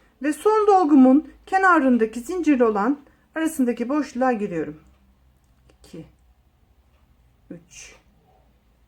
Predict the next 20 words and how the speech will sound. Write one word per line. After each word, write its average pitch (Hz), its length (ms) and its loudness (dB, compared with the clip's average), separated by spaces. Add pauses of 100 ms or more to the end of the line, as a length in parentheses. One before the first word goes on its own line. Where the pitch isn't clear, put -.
(520)
dört, 214 340 -12 (1400)
beş 330 260 -4
defa 196 300 -8
da 233 100 -6
çekiyorum. 180 460 -16 (400)
Ve 269 160 -2
bir 403 220 0
kere 370 200 -2
de 262 100 -4
toplayarak 269 760 0 (360)
bir 381 200 0
tane 262 280 2
zincirle 247 800 0 (360)
sıkıştırıyorum. - 720 -14 (760)
Başını 359 400 0
doladım. 285 460 0 (1300)
Dolgumun 370 560 2 (1300)
şu - 180 -10
başlangıcın 339 680 2
yanındaki 294 600 4